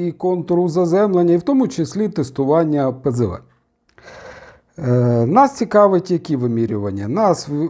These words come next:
в-, цікавить струм, вимірювання диференційного струму і, е, перевірка часу спрацювання П З В.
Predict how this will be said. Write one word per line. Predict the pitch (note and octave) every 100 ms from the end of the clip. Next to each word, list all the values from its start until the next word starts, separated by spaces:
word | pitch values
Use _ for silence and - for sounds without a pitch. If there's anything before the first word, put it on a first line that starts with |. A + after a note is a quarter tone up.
| -
в-, | B2 C3 D3 C#3+ C#3 C3+
цікавить | C3 D#3+ - C#3+ B2 A#2
струм, | - - B3 C#4+ C4+ - _ _ _ D3 D3+
вимірювання | D3+ F3+ F3 D#3 D3 B2+
диференційного | B2 E3+ D3+ C#3 B2+ C3+ F3+ A#3+ C#4
струму | - B3+ C4 A#3+ C4 - _ _ _ _
і, | G3+ B3 C#4+ B2+ - -
е, | C3+ C3 C3 C3 B2
перевірка | B2+ D3 F#3+ A3+ - F#3 F3 E3+ F3 - _ _ _ _ _ _ _ _ _ _ -
часу | D3 C#3+ D3+
спрацювання | A#2+ G#2+ G2 - - G#2 A2+ A2+ G#2+
П | -
З | G2+
В. | F#2+